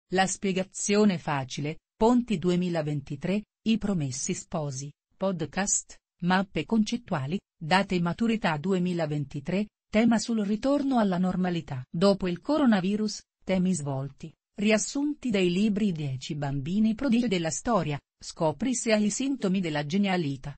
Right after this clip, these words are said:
Apostrofo, leggendo le storie di questi dieci bambini prodigio, si capisce solo una cosa, genesi nasce, non si diventa col tempo.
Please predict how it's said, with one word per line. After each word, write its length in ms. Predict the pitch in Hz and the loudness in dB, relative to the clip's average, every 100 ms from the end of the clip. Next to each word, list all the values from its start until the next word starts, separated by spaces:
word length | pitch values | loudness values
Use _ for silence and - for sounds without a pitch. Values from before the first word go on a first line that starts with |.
| - | -4
Apostrofo, 920 | 202 202 147 127 - 165 - 220 - _ - | -2 -2 -8 -8 -8 -10 -4 -4 -4 _ -4
leggendo 640 | 202 190 165 190 202 170 | 0 2 4 6 6 4
le 100 | 156 | -2
storie 420 | - - 175 165 | -4 0 0 0
di 120 | 147 | -2
questi 400 | 147 170 - 165 | -2 -4 -4 -6
dieci 400 | 147 180 214 208 | -2 0 0 0
bambini 580 | 180 196 190 202 240 220 | 2 4 4 4 4 4
prodigio, 400 | 220 269 233 269 - _ - | 2 2 2 0 -6 _ -6
si 140 | - | -2
capisce 540 | 208 190 190 220 - 233 | 0 2 2 -2 -2 -4
solo 340 | - 285 285 | -4 -4 -2
una 180 | 233 214 | 0 0
cosa, 400 | 202 139 131 143 - _ | -2 -6 -8 -10 -14 _
genesi 600 | 151 151 139 135 143 185 | -6 -4 -2 -2 -4 -4
nasce, 480 | 156 143 127 - 151 - _ | -4 -4 -8 -12 -14 -16 _
non 280 | 202 208 240 | 0 2 4
si 160 | 220 202 | 2 0
diventa 540 | 180 185 202 190 175 | 2 4 4 2 -2
col 280 | - 185 185 | 2 2 0
tempo. 400 | 143 123 127 143 | -4 -8 -10 -12